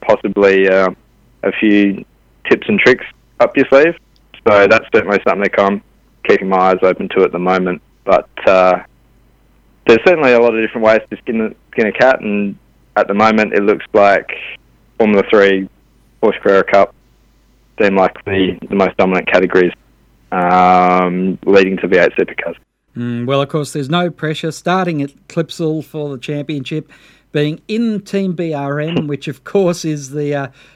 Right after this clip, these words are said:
Speaker 2: is the championship defending team. They've got six Formula Three titles in, to their credit. E-, everything's lining up well for your year ahead.
Speaker 1: Certainly is. I couldn't, couldn't be happier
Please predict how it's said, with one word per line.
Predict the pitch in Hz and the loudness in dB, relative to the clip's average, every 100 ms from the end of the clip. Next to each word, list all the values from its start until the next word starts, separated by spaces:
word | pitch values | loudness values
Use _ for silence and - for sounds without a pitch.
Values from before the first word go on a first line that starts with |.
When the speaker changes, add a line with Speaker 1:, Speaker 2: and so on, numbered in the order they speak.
| _ | _
Speaker 2:
is | 156 131 | -10 -8
the | 123 | -10
championship | 131 165 160 165 143 156 - | -8 -4 -4 -6 -8 -10 -10
defending | 135 - 151 160 156 147 | -12 -6 -6 -6 -6 -8
team. | 139 156 160 160 160 151 | -8 -6 -4 -4 -6 -6
They've | 127 | -8
got | 120 127 | -10 -12
six | - - 185 185 | -14 -10 -10 -10
Formula | - 156 139 131 | -12 -8 -6 -8
Three | 127 151 139 | -10 -10 -10
titles | 127 151 151 143 139 123 | -8 -6 -6 -6 -8 -10
in, | 143 | -14
to | - 135 | -12 -10
their | 127 | -10
credit. | - 156 139 - _ _ _ _ | -8 -8 -8 -12 _ _ _ _
E-, | _ 175 175 123 185 | _ -16 -12 -10 -8
everything's | 185 180 160 160 143 | -4 -4 -4 -6 -8
lining | 156 156 151 | -6 -6 -6
up | 143 - | -8 -10
well | 139 127 113 | -10 -10 -12
for | - 135 | -14 -12
your | 127 123 | -8 -8
year | 123 123 120 | -8 -10 -10
ahead. | 107 110 98 _ _ | -12 -16 -18 _ _
Speaker 1:
Certainly | 185 143 113 | 0 4 4
is. | 104 | 4
I | 117 | 2
couldn't, | 113 113 107 95 _ _ _ _ _ _ _ | 2 0 -2 -6 _ _ _ _ _ _ _
couldn't | - 123 | 0 2
be | 95 | 4
happier | 101 98 110 101 95 92 | 2 2 2 2 2 -2